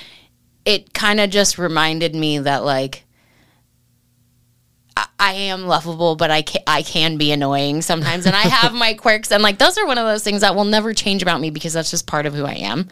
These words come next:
Speaker 2: Right.
Speaker 1: Um, I will always continue to be working on being better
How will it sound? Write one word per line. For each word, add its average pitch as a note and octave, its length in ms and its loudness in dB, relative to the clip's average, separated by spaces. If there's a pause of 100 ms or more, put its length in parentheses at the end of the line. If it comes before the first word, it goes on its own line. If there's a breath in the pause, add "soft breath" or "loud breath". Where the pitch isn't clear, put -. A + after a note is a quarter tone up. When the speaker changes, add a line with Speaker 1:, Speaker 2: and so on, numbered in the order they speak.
(120 loud breath)
Speaker 2:
Right. E3+ 360 2 (140 loud breath)
Speaker 1:
Um, F#3+ 340 0
I A#3 140 2
will A#3+ 320 4
always F#3+ 420 0
continue F3 540 0
to D3+ 80 -2
be C#3+ 380 -4
working C3+ 560 -2
on D3+ 300 0
being D3+ 340 -2
better E3 460 2